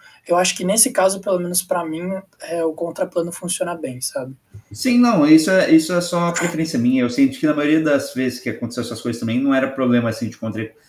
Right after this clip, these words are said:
Speaker 2: plano e contraplano, e só, tipo, os caras, tipo, cortaram e, tipo, tipo, começaram de novo, tá ligado? Então,
Speaker 1: Sim.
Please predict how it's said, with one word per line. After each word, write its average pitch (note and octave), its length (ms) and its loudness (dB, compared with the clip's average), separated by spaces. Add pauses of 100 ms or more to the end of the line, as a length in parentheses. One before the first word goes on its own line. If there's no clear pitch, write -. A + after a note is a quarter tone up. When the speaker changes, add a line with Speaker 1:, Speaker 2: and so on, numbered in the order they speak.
(140)
Speaker 2:
plano B2 200 4
e A#2+ 40 0
contraplano, A#2+ 480 0
e A#2 60 2
só, A#2 200 0
tipo, - 360 -4 (180)
os A#2 100 -4
caras, A#2 360 2
tipo, A2 400 2
cortaram D3 720 2
e, D3 220 4
tipo, A#2+ 500 2 (240)
tipo, A2+ 320 -4
começaram A#2+ 460 2
de C#3 100 0
novo, G#2+ 260 2
tá F#2 140 -12
ligado? G2 300 -4
Então, G2+ 320 -10
Speaker 1:
Sim. A2 420 2